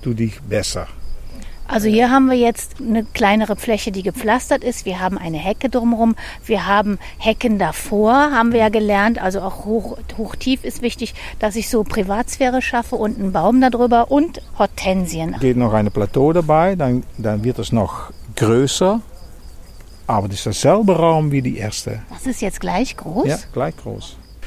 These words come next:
Speaker 1: Und das letzte Beispiel.
Speaker 2: Wir auch wieder die Hecke drumherum. Wir haben eine geschwungene, gepflasterte Fläche. Wir haben die Birke da drüber. Aber die gepflasterte Fläche ist eine Stufe drin.
Speaker 1: Mhm.
Speaker 2: Und über der Hecke ist nochmal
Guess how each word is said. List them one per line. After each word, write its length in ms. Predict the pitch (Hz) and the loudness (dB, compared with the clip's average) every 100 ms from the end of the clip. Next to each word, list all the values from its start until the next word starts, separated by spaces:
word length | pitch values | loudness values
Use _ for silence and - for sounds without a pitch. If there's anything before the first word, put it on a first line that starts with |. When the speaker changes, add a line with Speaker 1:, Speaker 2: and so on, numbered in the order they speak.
| - - | -10 -6
Speaker 1:
Und 220 | 123 113 | -6 -6
das 160 | 101 156 | -6 -2
letzte 340 | 147 - 180 | -2 -2 -4
Beispiel. 600 | 147 151 147 - 139 160 | -2 -2 -4 -6 -6 -6
Speaker 2:
Wir 140 | - | -6
auch 200 | 190 - | -8 -6
wieder 160 | 226 190 | -4 -4
die 80 | 175 | -4
Hecke 340 | 156 185 - | -6 -4 -4
drumherum. 600 | 226 269 262 254 277 320 202 | 0 2 2 2 0 0 -2
Wir 220 | 202 180 | -6 -6
haben 480 | 190 202 202 208 214 | -4 -4 -2 -4 -6
eine 220 | 190 185 | -4 -4
geschwungene, 560 | 175 160 202 196 196 185 | -4 -6 -4 -2 -2 -2
gepflasterte 640 | 175 - 185 - 165 - | -6 -6 -6 -6 -10 -10
Fläche. 380 | - 180 196 262 | -8 -6 -4 -4
Wir 120 | 202 | -4
haben 160 | 185 185 | -4 -6
die 100 | 160 | -8
Birke 360 | 165 180 - 262 | -6 -4 -4 -4
da 140 | 269 | -4
drüber. 340 | 269 277 269 269 - - - - | -4 -4 -4 -4 -10 -12 -14 -4
Aber 380 | 196 240 262 254 - | 0 4 4 2 -2
die 60 | |
gepflasterte 600 | 214 220 247 208 202 - | -4 -4 -4 -4 -4 -6
Fläche 380 | - - 202 - | -6 -4 -2 -2
ist 220 | - 202 | -6 -6
eine 100 | 226 | -6
Stufe 460 | 190 - 226 262 370 | -4 -4 -4 -4 -6
drin. 260 | 277 277 311 440 - - - - | -4 -2 -2 -4 -14 -14 -10 -6
Speaker 1:
Mhm. 160 | 110 | 0
Speaker 2:
Und 220 | - 302 | 0 0
über 240 | 127 262 247 | 0 2 4
der 140 | 233 | 4
Hecke 320 | 208 233 - | 2 0 0
ist 200 | 262 226 | -2 -2
nochmal 560 | 226 208 202 180 185 - | 0 0 0 2 2 2